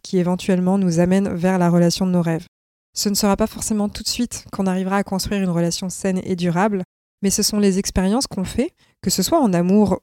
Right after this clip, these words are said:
ou ailleurs, qui vont nous mettre sur la voie. Par exemple, aujourd'hui, je me sens beaucoup plus saine dans mes relations de couple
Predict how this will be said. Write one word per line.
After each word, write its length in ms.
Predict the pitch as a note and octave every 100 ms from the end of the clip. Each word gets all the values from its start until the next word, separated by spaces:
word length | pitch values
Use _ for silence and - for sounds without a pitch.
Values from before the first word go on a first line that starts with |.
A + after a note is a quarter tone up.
| -
ou 100 | A3
ailleurs, 480 | E3+ F3+ A3+ F3+ E3+ _ _
qui 160 | - G3
vont 200 | F#3+ A#3+
nous 120 | A3+
mettre 320 | G3 G#3 -
sur 180 | F#3 F3
la 100 | F3+
voie. 220 | E3+ - - _ _ _ _ -
Par 140 | F#3
exemple, 440 | F#3 G3+ B3 - - -
aujourd'hui, 560 | A3+ A3 G3 F#3+ A#3+
je 80 | A3
me 80 | F3+
sens 220 | - E3+
beaucoup 240 | F3 G3 A3+
plus 220 | - F#3
saine 380 | - G3+ F#3+ -
dans 160 | F3+ G3
mes 120 | F#3
relations 360 | F3 E3+ - E3+
de 60 |
couple 320 | - C4 -